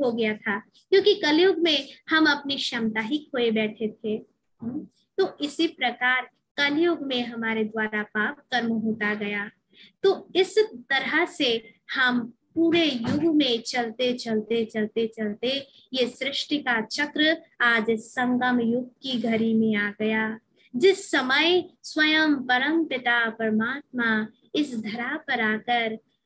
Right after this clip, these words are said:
हमें ये दिव्य ज्ञान दे रहे हैं। तो यहाँ पर बताया गया है कि सृष्टि का चक्र इन चार युगों से divide किया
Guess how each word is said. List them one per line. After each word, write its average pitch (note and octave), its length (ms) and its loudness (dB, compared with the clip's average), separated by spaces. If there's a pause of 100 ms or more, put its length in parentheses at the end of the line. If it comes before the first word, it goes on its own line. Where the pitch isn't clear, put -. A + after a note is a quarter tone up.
(220)
हमें A#3 220 -2
ये A3 240 2
दिव्य B3 500 0
ज्ञान A3+ 500 -2
दे G#3+ 240 2
रहे G#3+ 320 -8 (120)
हैं। A3+ 260 -10 (680)
तो F4 360 0 (400)
यहाँ C4+ 360 0
पर D#4 180 0
बताया A#3 500 -2
गया A#3 340 -4 (140)
है A#3+ 240 -10 (300)
कि C#4+ 80 0
सृष्टि D#4 640 0 (600)
का B3+ 140 0
चक्र F4 640 2 (240)
इन C#4+ 260 0
चार C#4 420 0 (120)
युगों B3 460 -2
से B3+ 560 -2 (100)
divide A3+ 500 2 (120)
किया G#3+ 260 0